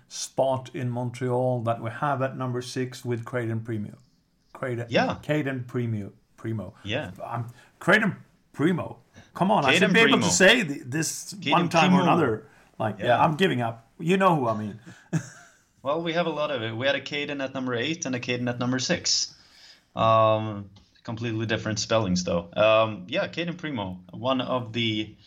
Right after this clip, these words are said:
Speaker 2: um, hottest new goaltenders. I mean, I, I think he was, he was named the A H L Rookie Goaltender of the Year,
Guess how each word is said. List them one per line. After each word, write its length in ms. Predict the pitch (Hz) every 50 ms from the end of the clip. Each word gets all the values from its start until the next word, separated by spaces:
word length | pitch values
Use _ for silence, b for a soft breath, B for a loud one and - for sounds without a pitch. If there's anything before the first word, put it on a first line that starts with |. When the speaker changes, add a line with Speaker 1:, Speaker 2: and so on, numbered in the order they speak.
| b b b b b b b -
Speaker 2:
um, 840 | 101 98 98 95 95 95 95 92 92 92 92 90 90 90 - - - - _
hottest 560 | - - - 160 147 131 135 127 127 - -
new 180 | 131 123 120
goaltenders. 720 | 113 123 117 131 123 - 92 90 87 76 - 90 - - -
I 60 | -
mean, 260 | 107 110 113 113 113 117
I, 280 | - - 120 123 -
I 20 | -
think 200 | - 143 170 180
he 60 | 160
was, 340 | 127 110 104 98 - - -
he 120 | - 123
was 180 | 123 131 131 135
named 200 | 127 127 123 113
the 240 | 117 113 110 107
A 20 | 120
H 300 | 117 117 117 117 - 113
L 180 | 107 110 110
Rookie 760 | 104 - 95 110 113 113 113 107 107 107 107 101 104 - - -
Goaltender 580 | - 120 113 110 107 110 - 110 104 101 104 104
of 80 | 98
the 80 | 101 101
Year, 340 | 107 151 165 110 - -